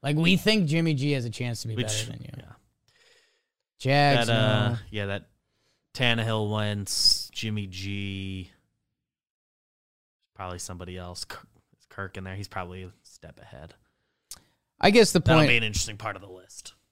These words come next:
Speaker 1: in the A F C, the Chiefs and Mahomes, I, I think they're gonna be there pretty much every year, but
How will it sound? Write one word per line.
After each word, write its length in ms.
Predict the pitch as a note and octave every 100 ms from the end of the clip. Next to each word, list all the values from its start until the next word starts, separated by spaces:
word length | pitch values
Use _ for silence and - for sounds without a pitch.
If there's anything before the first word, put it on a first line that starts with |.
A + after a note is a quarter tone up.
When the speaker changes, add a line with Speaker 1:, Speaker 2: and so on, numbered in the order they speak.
| -
Speaker 1:
in 120 | E3+
the 140 | F3 G3+
A 120 | A3
F 100 | F3
C, 380 | - F3+ F3+ F3
the 140 | C#3+
Chiefs 480 | - - F#3 F#3 -
and 120 | C#3
Mahomes, 760 | B2 C#3 D3+ D#3 D#3 - - - -
I, 200 | C3 B2 B2+ _ -
I 180 | B2 C#3
think 300 | D#3 D3+ C#3
they're 140 | D3
gonna 160 | C#3+ C#3
be 140 | D3
there 200 | C#3 C#3+
pretty 240 | - D3
much 260 | D3 C#3+ -
every 280 | C#3+ C3+ C3
year, 220 | C3+ C#3
but 360 | C3 B2+ A#2+